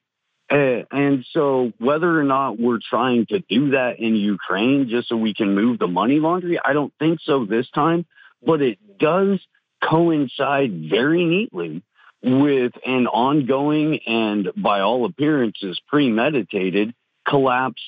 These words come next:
uh, of the Western system in general, the de-dollarization, the American empire as an entity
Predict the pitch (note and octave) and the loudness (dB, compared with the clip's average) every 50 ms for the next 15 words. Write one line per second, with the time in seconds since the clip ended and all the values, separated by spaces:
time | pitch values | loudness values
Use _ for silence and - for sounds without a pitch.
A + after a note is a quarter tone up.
0 | - - - A#2+ A#2 A2 G#2+ G#2 G2+ - - A2+ A#2 A#2 A2+ G#2+ G2+ G2+ G2+ - | -12 -4 0 0 2 2 2 0 0 -2 0 0 0 0 0 0 -2 -6 -8 -14
1 | _ _ - G#2 G#2+ B2 A2+ G#2 G2+ F#2 F2+ - - A2 G#2 B2 C3 C3 - - | _ _ -6 -2 0 2 2 2 0 -2 -4 -4 -2 0 2 2 0 0 -2 -2
2 | C3+ A#2+ A2+ A2 G#2 - - C3 B2+ - - B2 A2+ G#2+ G2 F#2+ F2+ F2 E2+ E2+ | 0 0 0 0 -2 0 0 0 0 0 0 -2 0 0 0 0 -2 -2 -2 0
3 | - B2+ C3+ D#3 D3+ B2 G#2+ F#2+ F2 D#2+ F2 E2 D#2 - G2+ A2+ G#2+ G#2+ G2 G2+ | 0 2 2 2 0 0 0 -2 -4 -6 -8 -8 -6 -4 -4 -4 0 0 0 0
4 | A2+ A#2 A2+ A2 G#2+ G2+ G2 E2+ D#2 G#2 G#2 A#2+ B2+ B2 - B2+ B2+ B2+ B2+ B2+ | 2 0 0 0 0 0 -2 -4 -4 -2 0 0 0 0 0 0 0 2 2 0
5 | G#2 F#2+ F#2 F#2 G2 G#2 A2 A#2 A2+ G2+ - A2 G2+ F#2 D#2+ G2 A2 A#2 G#2+ - | 0 -2 -4 -2 -2 0 0 0 0 -2 -2 -2 -2 -2 -2 0 0 0 0 0
6 | G#2 G#2 G#2 G#2+ G#2 G2+ G2 G2 F#2 D#2+ F2+ F#2 F2 G2+ B2 D#3 F#3+ F#3+ - A#2 | -2 0 0 0 2 2 0 0 0 -2 -4 -4 -2 0 0 -2 -2 -2 -4 -6
7 | F#2+ F#2+ F2+ | -6 -8 -8